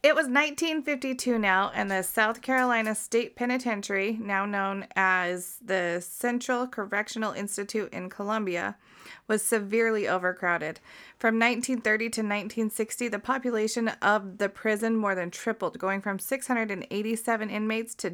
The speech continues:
two thousand and seventy-eight. I can't imagine that they were staffed well after tripling in size over just a few years.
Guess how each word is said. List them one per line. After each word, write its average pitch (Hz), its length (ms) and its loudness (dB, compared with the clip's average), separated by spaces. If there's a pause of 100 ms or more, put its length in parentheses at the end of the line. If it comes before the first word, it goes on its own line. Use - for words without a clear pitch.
two 277 280 -4 (120)
thousand 226 420 2
and 202 160 0
seventy-eight. 196 680 0 (240)
I 226 80 0
can't 339 240 4
imagine 220 500 4
that 185 140 0
they 185 120 4
were 175 140 2
staffed - 720 -2 (380)
well 175 480 0 (220)
after 185 280 -2
tripling 180 540 0
in 170 160 -2
size 170 380 0
over 170 200 0
just 175 200 -6
a 175 40 -4
few 175 220 -6
years. 160 360 -8